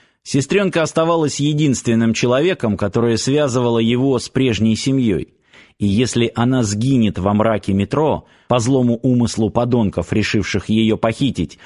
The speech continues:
по только им известным, но, несомненно, подлым причинам, то семьи у Димки больше не станет. Ни друзей, ни семьи, он останется совсем один в этом проклятом мире.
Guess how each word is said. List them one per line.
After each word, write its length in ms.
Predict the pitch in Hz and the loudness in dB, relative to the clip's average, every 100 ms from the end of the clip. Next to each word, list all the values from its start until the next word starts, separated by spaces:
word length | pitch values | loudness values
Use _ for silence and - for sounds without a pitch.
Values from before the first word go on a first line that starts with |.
| - - | -20 -4
по 120 | 107 | -2
только 320 | - 123 - | 0 0 0
им 340 | 127 160 139 120 | -2 0 2 2
известным, 600 | 101 120 147 113 107 85 | 2 0 0 0 -2 0
но, 100 | 95 | 2
несомненно, 680 | 107 107 113 120 127 117 110 | 0 0 0 2 2 2 0
подлым 500 | - 151 104 101 92 | 0 0 2 0 0
причинам, 640 | 120 113 202 196 101 - _ _ _ | -2 -2 -2 0 -2 -4 _ _ _
то 140 | 151 | -2
семьи 500 | 147 185 170 151 175 | 0 0 0 0 0
у 120 | 175 | 0
Димки 360 | 147 135 151 180 | 0 2 0 0
больше 440 | 156 127 127 - | 0 2 0 0
не 160 | 151 156 | 0 0
станет. 680 | - - 104 110 101 - _ _ _ _ _ _ - | -2 -2 0 0 -2 -4 _ _ _ _ _ _ -4
Ни 100 | 107 | 0
друзей, 640 | 120 127 110 127 165 180 | 2 2 2 2 2 2
ни 160 | 165 139 | 0 -2
семьи, 680 | - 135 123 104 135 165 170 | 0 0 2 0 0 0 0
он 160 | 131 123 | 0 0
останется 560 | 117 147 147 139 143 | -2 -2 -2 0 -2
совсем 500 | - 139 - 156 156 | 0 -2 0 -2 0
один 420 | 147 127 127 190 | 0 0 0 0
в 40 | 143 | 0
этом 220 | 131 117 | 0 0
проклятом 580 | 117 117 127 104 101 107 | -2 0 0 0 0 0
мире. 440 | 113 101 80 69 | 2 0 -2 -6